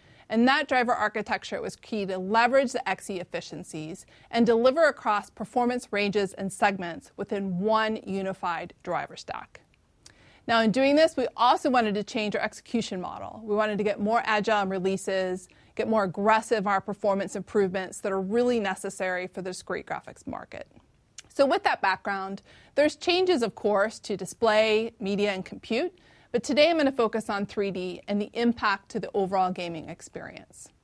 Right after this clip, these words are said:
This is a high-level illustration of the driver stack for three D, specifically in user space. There's kernel mode components that sit below this.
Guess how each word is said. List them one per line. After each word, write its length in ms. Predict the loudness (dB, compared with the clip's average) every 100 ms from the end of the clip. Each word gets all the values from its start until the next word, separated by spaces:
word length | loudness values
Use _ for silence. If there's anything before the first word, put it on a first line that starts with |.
| _ _ -2
This 220 | -2 2
is 100 | 2
a 60 | 2
high-level 480 | 2 0 0 0
illustration 840 | 0 -2 -2 -4 -4 -4 -8 -8 -6
of 120 | -6
the 80 | -6
driver 380 | -2 0 0 -4
stack 380 | -2 -2 -2 -6
for 120 | -10
three 320 | -6 -6 -4
D, 240 | -6 -12 -16 _
specifically 720 | -16 -6 -4 0 -2 0 0
in 180 | 2 0
user 280 | -2 -4 -8
space. 520 | -10 -12 -12 -18 -20 _ -10
There's 160 | -10 -4
kernel 260 | 2 4
mode 200 | 4 4
components 500 | 0 0 -2 -2 -6
that 120 | -10
sit 220 | -6 -6 -4
below 340 | -4 -4 -6
this. 380 | -10 -12 -20